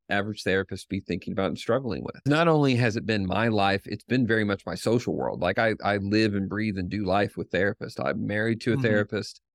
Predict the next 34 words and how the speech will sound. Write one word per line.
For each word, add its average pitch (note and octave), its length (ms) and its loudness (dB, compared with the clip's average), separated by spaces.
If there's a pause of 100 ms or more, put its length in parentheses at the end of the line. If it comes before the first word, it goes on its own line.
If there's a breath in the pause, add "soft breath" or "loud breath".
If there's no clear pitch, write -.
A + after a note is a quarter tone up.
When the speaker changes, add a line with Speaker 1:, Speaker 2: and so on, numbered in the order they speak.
(260)
Speaker 1:
My, F2+ 220 0 (100)
a G#2 80 0
lot F#2+ 240 4
of F2+ 80 -4
my F#2 140 0
close F2+ 320 -2
relationships G2+ 920 -2 (380)
and F2+ 140 -6
friendships G#2 540 2
are F#2 120 4
other G2+ 160 0
people - 320 -2
in G2+ 60 2
the F2+ 120 2
industry. G2 680 0 (180)
I, E2 220 -2 (240)
by A2 320 4
far, B2 300 4
if - 120 -2
you G#2 100 -2
look G#2 200 -2
at, G2 120 -2
like, F2 280 0 (200)
my G2+ 220 2
non-blood G2+ 680 2
relatives, F#2+ 680 0
the F#2 140 0
amount F#2+ 340 0
of - 180 0
time G2 680 2 (420)
of - 100 -16
people A2 260 0
I G2 100 4
spend F#2 540 0